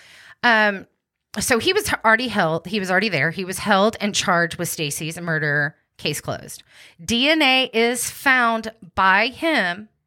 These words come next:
Okay. An African-American male. Rodney Reed is African-American. Stacy Si-, Stites is white. Um, and she is engaged to a white police officer, and he is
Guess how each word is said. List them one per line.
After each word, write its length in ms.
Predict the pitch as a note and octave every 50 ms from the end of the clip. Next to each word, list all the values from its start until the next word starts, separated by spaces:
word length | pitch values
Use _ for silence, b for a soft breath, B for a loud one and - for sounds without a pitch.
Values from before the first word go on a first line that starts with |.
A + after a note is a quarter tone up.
| _ _ _ _ -
Okay. 400 | - F#3+ F3+ F#3+ G3 A3+ A#3 _ _ _ _ _ _ _ _ _ _ _ _ _ _ _ _ _ _
An 120 | - F#3+ G3
African-American 920 | F#3+ G3+ - C#4+ C4 - D4+ C#4+ D4 C#4 C4+ B3+ B3+ B3+ B3+ - C4+ B3
male. 260 | A#3 A3 F#3 D3 D#3
Rodney 320 | D#3 E3 F3 G3 A3 B3+ C4
Reed 240 | A#3+ B3+ A#3+ A#3
is 80 | A3+ G#3
African-American. 1120 | G3+ G3 G3 - B3 A#3 - C#4+ D4 D#4 D4+ B3+ G3 F#3+ F#3 E3+ - G3+ F3+ F3+ F3 F3 - - _
Stacy 460 | - - - - F3 F#3+ - - C4
Si-, 420 | C4 - - B3 G#3+ G#3 G3+ G3+ - -
Stites 420 | - - - F#3+ F#3 G3+ - -
is 260 | - A3+ B3+ C4 A#3 -
white. 560 | G3+ F#3 E3 D#3+ E3 G3+ C4+ - - - B B B B B B B B B B _ -
Um, 540 | F#3+ G#3 G3+ G3 G3 F#3+ F#3+ F#3+ F#3+ F#3+ - _
and 180 | - F#3+ F#3 -
she 380 | - - - - C4+ C4+ C4+ -
is 140 | C#4+ A#3+
engaged 640 | C4+ C#4 C4+ C4 - A3+ G#3+ G3+ G3 G3 F#3+ - -
to 140 | - G3+ F#3+
a 120 | F#3 F3
white 300 | E3+ D#3+ E3 E3+ E3+ E3+
police 420 | - - A3+ G3+ G#3+ F3 E3 - -
officer, 720 | E3+ - - - - - - F3+ F3 F3+ G3 G#3+ - _ -
and 160 | G3+ G3 F#3
he 320 | F3+ - - A#3+ C4+ -
is 580 | - A3 G#3+ G3+ G3 F#3+ F#3 F#3+ G3 - -